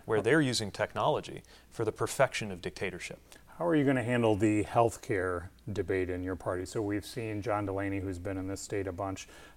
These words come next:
Speaker 2: uh, he did an op-ed where he's saying that this, look, this Medicare for All idea, it's bad policy. He called it political suicide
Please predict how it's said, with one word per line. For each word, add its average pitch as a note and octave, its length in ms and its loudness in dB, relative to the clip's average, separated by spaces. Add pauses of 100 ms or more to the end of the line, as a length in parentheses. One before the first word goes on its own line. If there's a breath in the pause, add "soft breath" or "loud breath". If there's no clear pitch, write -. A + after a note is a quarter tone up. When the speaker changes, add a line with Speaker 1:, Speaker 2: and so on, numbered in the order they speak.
Speaker 2:
uh, G#2 180 -6
he A2+ 140 -6
did G2+ 180 0
an G2+ 120 0
op-ed G2 340 0
where F#2 140 -2
he's G2 220 -2
saying F#2 360 -4
that F2+ 160 -4
this, - 260 -2
look, A#2 240 -2
this A2+ 200 -8
Medicare B2 480 0
for G#2+ 240 2
All G#2 260 6
idea, F#2+ 480 -2
it's G#2 280 -6
bad F#2 300 -2
policy. B2 640 8
He G#2 120 2
called G#2+ 280 -2
it G2+ 120 -4
political A2 420 -4
suicide A2 720 -8